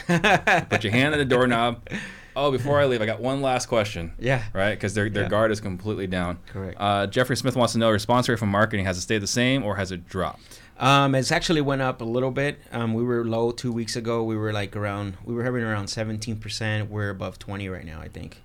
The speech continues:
Speaker 2: Yeah.
Speaker 1: So it's, it's, you have to play around with your messages, you know.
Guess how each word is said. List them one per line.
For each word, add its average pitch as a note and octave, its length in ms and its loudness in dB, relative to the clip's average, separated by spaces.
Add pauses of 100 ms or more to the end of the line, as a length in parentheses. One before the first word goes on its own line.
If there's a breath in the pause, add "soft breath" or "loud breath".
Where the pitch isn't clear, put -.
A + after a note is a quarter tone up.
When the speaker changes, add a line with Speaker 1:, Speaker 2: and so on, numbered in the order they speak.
(180)
Speaker 2:
Yeah. F2 280 -4
Speaker 1:
So F#2 480 -6
it's, C#3+ 220 -4
it's, - 400 -6 (300 loud breath)
you C3+ 100 0
have F#3 120 -2
to D#3+ 40 -8
play E3+ 200 4
around A#2+ 320 2
with A2 140 -4
your G2+ 80 -6
messages, F#2+ 600 -6
you G#2+ 100 -6
know. G#2 220 -2